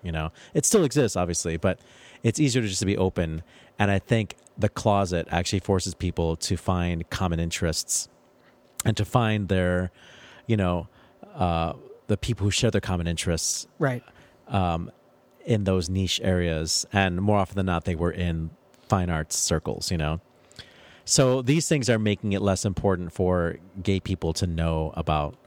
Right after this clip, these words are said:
Speaker 1: opera. But I still feel as, like, somebody who's, like, not quite generation, was, I'm not a millennial, and I'm definitely Generation X. There's, like, that new zone that they created, I forget what they call it, uh, that's, like, halfway millennial, halfway Generation X, you know?
Speaker 2: Right.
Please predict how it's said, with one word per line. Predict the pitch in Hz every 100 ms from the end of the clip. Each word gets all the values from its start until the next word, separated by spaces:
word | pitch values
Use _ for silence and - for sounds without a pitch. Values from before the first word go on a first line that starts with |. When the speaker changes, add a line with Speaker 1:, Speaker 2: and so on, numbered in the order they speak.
| -
Speaker 1:
opera. | 80 - 73
But | 98
I | 95
still | - - 110
feel | - 107 90
as, | 90 87
like, | 92 87 - - - -
somebody | - 120 113
who's, | 104 104 101
like, | 92 104
not | 98 -
quite | - 101 98 -
generation, | 98 92 92 - 95 90 90 92
was, | 113
I'm | 120
not | 110 120
a |
millennial, | 131 123 117 113 107 131 - - - - - _ -
and | 101
I'm | 95 95
definitely | 104 - 104
Generation | 95 95 92 -
X. | 98 92
There's, | 110 95
like, | 110 -
that | 104
new | 107 104 110 113 113 120 - - 131
zone | 113 107 113
that | 110
they | 117
created, | - 120 113
I |
forget | 113 107
what | 101
they |
call | 101 98 98 107
it, | 113 - - - - -
uh, | 120 104 95 -
that's, | 104 95
like, | 104 98 -
halfway | - 107 98 104 98
millennial, | 92 95 95 90
halfway | 92 87 95
Generation | 90 90 90 85 -
X, | 87 -
you | -
know? | -
Speaker 2:
Right. | 123 123